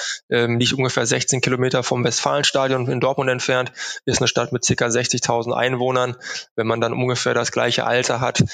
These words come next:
dann kennt man sich entweder durch, äh, schulische Kontakte, ähm, Vereinsarbeit et cetera.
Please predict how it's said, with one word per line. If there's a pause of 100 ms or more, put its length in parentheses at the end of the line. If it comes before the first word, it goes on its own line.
(240)
dann
kennt
man
sich
entweder
durch,
äh,
schulische
Kontakte,
ähm,
Vereinsarbeit
et
cetera.